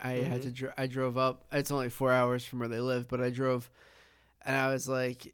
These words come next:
Speaker 1: you know, my mom had called, and she's like, "Hey, so this might be it." I was like, "Damn." You know, so I came up, and it was like,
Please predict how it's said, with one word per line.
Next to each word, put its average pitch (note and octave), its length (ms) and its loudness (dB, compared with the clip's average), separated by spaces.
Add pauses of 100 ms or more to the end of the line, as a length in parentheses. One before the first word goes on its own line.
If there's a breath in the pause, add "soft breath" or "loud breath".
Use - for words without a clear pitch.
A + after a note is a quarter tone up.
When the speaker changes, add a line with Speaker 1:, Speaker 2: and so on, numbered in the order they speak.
Speaker 1:
you C3 120 0
know, B2 100 0
my B2 80 0
mom A#2+ 240 -2
had A#2+ 260 -6
called, C3 320 -6
and B2+ 120 -14
she's B2+ 180 -16
like, C3 160 -14
"Hey, C#3+ 300 -4
so B2+ 320 -8
this B2 200 -12
might C3+ 200 -6
be C3 180 -4
it." C3+ 260 -4 (880)
I - 160 -8
was C3+ 180 -10
like, - 200 -18
"Damn." B2 220 -8 (1300 soft breath)
You B2+ 120 -4
know, A#2+ 100 -4
so B2 160 -2
I B2 100 0
came B2+ 260 2
up, A#2+ 220 0
and A#2+ 80 -2
it A2 100 -4
was A2+ 160 -6
like, A2 280 -4